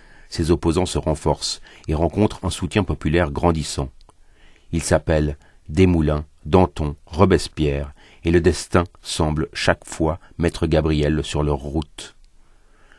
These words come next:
Parviendra-t-il à retrouver le loup des Cordeliers et à découvrir les plus noirs secrets de ce mystérieux justicier ?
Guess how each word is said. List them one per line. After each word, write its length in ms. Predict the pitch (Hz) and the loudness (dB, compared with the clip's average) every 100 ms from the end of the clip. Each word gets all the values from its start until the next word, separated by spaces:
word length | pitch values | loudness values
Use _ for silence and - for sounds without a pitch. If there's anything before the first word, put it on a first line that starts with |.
| _ | _
Parviendra-t-il 720 | - 71 82 73 78 - 104 80 - - | -4 -2 0 -2 -2 2 2 2 -4 -4
à 100 | 76 | 0
retrouver 400 | 87 - 85 87 | 0 0 2 2
le 80 | 82 | 4
loup 180 | 92 | 2
des 120 | 92 80 | 2 2
Cordeliers 640 | 85 82 80 76 80 - _ - - - | -2 0 0 0 -4 -6 _ -20 -12 0
et 100 | 87 | 2
à 60 | |
découvrir 600 | 85 85 87 80 92 92 | 2 0 -2 0 0 2
les 100 | 80 | 0
plus 180 | 76 82 | 0 -4
noirs 320 | 82 85 90 | 0 4 2
secrets 360 | - 82 - 87 | 2 -6 0 -2
de 40 | |
ce 140 | 78 80 | 0 -4
mystérieux 440 | 80 - 82 82 | -4 -2 0 0
justicier ? 600 | 71 73 78 - - 98 | -2 -6 -8 -8 -6 -8